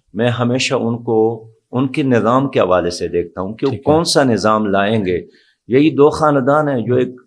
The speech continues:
Speaker 1: अशरों से हम पर मुसल्लत है,
Speaker 2: बिल्कुल।
Speaker 1: लिहाजा ये ख़ानदानी बादशाहतें और
Speaker 2: हम्म।
Speaker 1: हुक्मरानी, ये पाकिस्तान जैसे मुल्क को आगे की तरफ नहीं ले जा सकते।
Speaker 2: बहुत से सर्वेज हमने देखे इलेक्शन से पहले जो आ रहे थे, उसमें जमात इस्लामी दूसरी तीसरी जमात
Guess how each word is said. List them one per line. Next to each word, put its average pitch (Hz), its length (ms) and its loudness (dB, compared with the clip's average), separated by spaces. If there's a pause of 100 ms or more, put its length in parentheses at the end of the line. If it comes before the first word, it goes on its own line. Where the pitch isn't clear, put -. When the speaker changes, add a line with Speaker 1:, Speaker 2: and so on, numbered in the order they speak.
Speaker 1:
अशरों 151 380 -2
से 139 200 0
हम 117 200 0
पर 113 180 0
मुसल्लत 113 600 0
है, 92 140 0
Speaker 2:
बिल्कुल। - 560 -8
Speaker 1:
लिहाजा 131 320 2
ये 135 180 4
ख़ानदानी 117 600 0
बादशाहतें 113 840 -2
और 92 260 -2
Speaker 2:
हम्म। 92 100 -4
Speaker 1:
हुक्मरानी, 92 720 -2 (340)
ये 107 120 -2
पाकिस्तान 113 840 -4
जैसे 98 280 -2
मुल्क 101 280 -4
को 95 460 -6 (1300)
आगे 123 220 0
की 127 120 -6
तरफ 101 300 -4
नहीं 95 220 -4
ले 82 160 -6
जा 80 140 -6
सकते। - 320 -18 (760)
Speaker 2:
बहुत 143 260 4
से - 140 4
सर्वेज 160 460 4
हमने 139 240 4
देखे 117 240 4
इलेक्शन 127 320 4
से 127 140 2
पहले 120 260 4
जो 123 120 4
आ 107 80 6
रहे 113 120 2
थे, 160 80 -2
उसमें 131 220 0
जमात 117 280 2
इस्लामी 120 420 2
दूसरी 113 400 -2
तीसरी 120 280 0
जमात 117 400 2